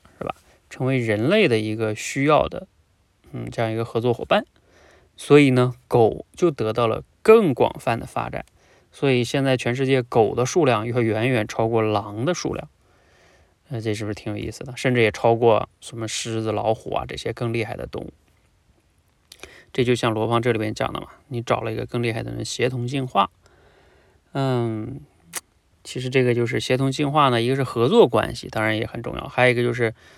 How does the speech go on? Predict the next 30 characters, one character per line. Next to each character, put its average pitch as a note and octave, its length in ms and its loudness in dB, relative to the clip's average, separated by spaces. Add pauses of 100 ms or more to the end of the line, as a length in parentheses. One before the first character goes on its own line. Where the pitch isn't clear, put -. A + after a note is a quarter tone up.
(120)
像 - 180 -2
我 A2+ 60 -2
刚 A#2 100 -4
才 A#2 100 0
讲 A#2+ 220 -2
那 A#2+ 80 -8
个 B2 120 -8
被 F3+ 220 4
需 F3 220 -2
要， A3 220 2 (380)
也 A2+ 120 -2
就 B2+ 140 -2
是 C3+ 80 -4
客 - 340 -2
户 E3+ 240 -2
关 - 260 -8
系。 - 200 -12
你， A2+ 360 -6 (460)
你 B2 80 -6
能 C3+ 160 0
找 C3+ 160 4
到， A#2+ 280 2
你 A#2 180 -6
做 D3 160 2
出 C#3 100 -6
一 C3 60 -2
个 C3+ 80 -2
产 A2+ 280 -6
品 A#2 240 -8
更， A#2+ 240 -4